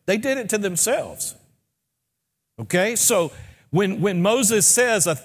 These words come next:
"Although a thousand may fall at my side and ten thousand at my right hand,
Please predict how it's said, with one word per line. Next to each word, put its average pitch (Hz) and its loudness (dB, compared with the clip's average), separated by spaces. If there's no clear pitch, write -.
"Although 190 2
a 165 0
thousand 240 0
may 208 0
fall 220 0
at 196 -4
my 185 -2
side 214 0
and 165 -2
ten 233 -2
thousand 208 -2
at 180 -4
my 175 -2
right 165 -2
hand, 139 -8